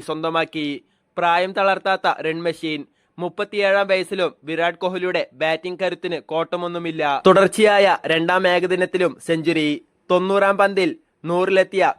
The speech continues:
കോഹ്ലിയുടെ ഇന്നിംഗ്സിൽ ഏഴ് ഫോറും രണ്ട് സിക്സും. വിരാട് കോഹ്ലിയുടെ ഫിറ്റ്നസ് മികവ് ഒരിക്കൽ കൂടി വ്യക്തമാക്കിയ ഇന്നിംഗ്സ്. തൊണ്ണൂറ്റിമൂന്ന് പന്തിൽ നേടിയ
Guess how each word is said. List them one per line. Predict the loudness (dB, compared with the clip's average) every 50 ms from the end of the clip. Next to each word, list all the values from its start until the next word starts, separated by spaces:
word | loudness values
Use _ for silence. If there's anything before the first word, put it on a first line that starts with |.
| _ 0
കോഹ്ലിയുടെ | 2 2 2 2 0 0 0 0 0 -2
ഇന്നിംഗ്സിൽ | -2 -4 -6 -4 -4 -4 -4 -4 -6 -6 -2 0 2
ഏഴ് | 2 2 0 0 2
ഫോറും | 2 2 2 2 0 -2 -6 _ -2 -2
രണ്ട് | -2 -2 -4 -6 -6 -8
സിക്സും. | -10 -8 -4 -2 -2 -2 -2 -4 -10 _ _ _ _ _ _ -4
വിരാട് | -2 0 2 2 0 0 -2 -4
കോഹ്ലിയുടെ | -4 -2 0 0 0 -2 -2 -4
ഫിറ്റ്നസ് | -6 -6 -4 -2 -4 -4 -4 -8 -16 _ -10 -8
മികവ് | -2 -2 -2 2 2 0 0 0 -2
ഒരിക്കൽ | -2 -2 -2 -2 -2 -4 -2 -2 -2
കൂടി | -2 -2 -2 -6 -6 -6
വ്യക്തമാക്കിയ | -6 -6 -6 -6 -4 -2 -2 -4 -2 -2 -2 -2 -2 -2 -6 -6
ഇന്നിംഗ്സ്. | -6 -6 -6 -8 -6 -4 -4 -4 -4 -4 -8 _ _ _ _ _ -6
തൊണ്ണൂറ്റിമൂന്ന് | -4 -4 -2 -2 -4 -4 -4 -4 -4 -4 -4 -2 0
പന്തിൽ | 0 0 0 -2 -4 -2
നേടിയ | -2 -2 -2 0 0